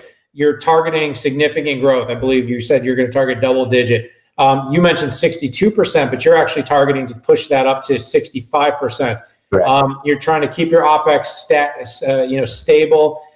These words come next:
Speaker 1: um, and you're really pushing a profit target, um, to go above thirty percent. So, you know, this was, you know,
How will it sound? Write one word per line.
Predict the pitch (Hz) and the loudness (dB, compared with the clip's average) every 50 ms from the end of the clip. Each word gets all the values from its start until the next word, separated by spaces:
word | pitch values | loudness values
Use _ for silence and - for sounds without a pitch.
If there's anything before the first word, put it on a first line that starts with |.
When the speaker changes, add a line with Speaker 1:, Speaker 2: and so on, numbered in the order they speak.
| _ _ - | _ _ -2
Speaker 1:
um, | 143 139 139 139 139 | 0 2 2 2 0
and | 143 147 147 | -2 -2 0
you're | 147 143 135 | 0 2 4
really | 151 156 151 143 | 6 6 6 6
pushing | 143 - 151 - 151 143 135 | 4 2 0 0 0 -2 -4
a | 120 | -4
profit | - - 156 160 151 - 151 - - | -2 2 2 2 2 0 -4 -10 -4
target, | - 180 202 208 175 127 120 107 - - _ _ _ _ _ 139 | -2 0 0 0 0 -2 -4 -6 -6 -12 _ _ _ _ _ -2
um, | 139 139 135 135 131 123 | 0 0 0 0 -2 -2
to | - 139 | -4 0
go | 135 151 147 143 135 120 113 | 2 4 4 4 4 2 2
above | 147 135 135 135 131 123 - - - - - _ _ _ _ _ _ - | 2 2 4 4 4 2 0 -6 -14 -20 -20 _ _ _ _ _ _ -12
thirty | - - 262 302 277 208 131 | -2 0 0 2 2 0 -2
percent. | - 147 120 - - 139 - 110 113 - - _ | -2 -4 -6 -4 -4 -4 -4 -6 -8 -12 -14 _
So, | - - - 185 180 170 160 101 - - - - - | -4 0 2 4 6 4 4 2 -2 -8 -16 -16 -4
you | - 160 | 0 2
know, | 160 160 156 156 156 156 - - - 156 | 2 4 4 2 2 0 -4 -10 -4 -2
this | 180 185 180 - | 0 0 2 2
was, | 180 151 113 110 - - - _ _ _ | 0 0 0 -2 -10 -18 -20 _ _ _
you | 165 156 | -4 0
know, | 151 139 139 127 - | 0 0 0 -2 -4